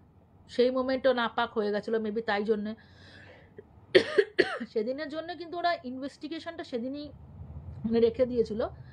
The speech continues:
তারপরে আবার হয়তো কন্টিনিউ করবে, সেটা আবার দেখে আবার নেক্সট লাইফে তোমাদের এসে শেয়ার করবো। <coughs> যে নেক্সট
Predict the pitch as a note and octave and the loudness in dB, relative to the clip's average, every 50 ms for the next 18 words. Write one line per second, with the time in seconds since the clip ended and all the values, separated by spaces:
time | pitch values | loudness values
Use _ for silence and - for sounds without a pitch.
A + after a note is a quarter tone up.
0 | - - - A3+ A#3 A#3+ A#3+ - D4 D#4 D#4 D4+ D#4+ D#4+ D4+ D#4 D#4+ D#4 - C#4 | -18 -8 -2 0 0 2 4 4 4 4 4 4 4 4 2 0 -2 -6 -4 -4
1 | B3+ A#3+ C4+ C4 D4 D4 C#4+ - C4+ C4 B3+ A3 C#4+ D#4+ G4 F#4+ - - C4+ C4 | -4 -4 -4 -4 -4 -6 -2 2 4 4 4 2 0 -4 -4 -6 -4 -4 0 2
2 | C#4+ C4+ C4 C#4 C#4 A3+ C#4 C4 C4 - D4 D4 D4 - - - - - - - | 2 2 2 2 0 0 0 -2 0 0 -2 -2 -2 -4 -10 -18 -20 -20 -20 -20
3 | - - - - - - - - B3 B3 B3 B3+ C4 C#4 D4 D4 - - D4 D4 | -20 -20 -20 -20 -20 -12 -8 -4 0 0 0 2 2 0 -2 -2 -4 -2 0 0
4 | C#4+ C#4+ D4+ D4 - C4+ C4+ C4 B3+ C4+ C4 C4 C4 C4 A#3+ B3 B3 A#3 A#3 A#3 | 0 0 -2 -4 -4 -4 -2 0 2 4 2 2 2 -2 -4 -2 -2 -4 -2 -2
5 | - A#3 A#3 A#3 C4+ C#4 - - - - - - - - - - - - - - | -2 -2 -2 -2 -2 -4 -6 -12 -20 -20 -20 -20 -20 -20 -20 -20 -20 -20 -20 -20
6 | - - - - - D#5 F5 F5 C#5+ - - - _ - - - - - - - | -20 -20 0 4 4 4 4 2 -2 -2 -2 0 _ 0 0 0 -2 -12 -16 -18
7 | _ _ - - - - - A3 - - - A3+ G3+ F3+ - - - - - _ | _ _ -20 -20 -12 -4 -2 -2 -2 -2 -6 -8 -8 -10 -12 -20 -20 -20 -20 _
8 | _ _ _ _ _ _ _ _ - A3 A3+ A3+ A#3 C4+ C#4+ C4+ - | _ _ _ _ _ _ _ _ -4 0 0 2 2 0 -2 -4 -6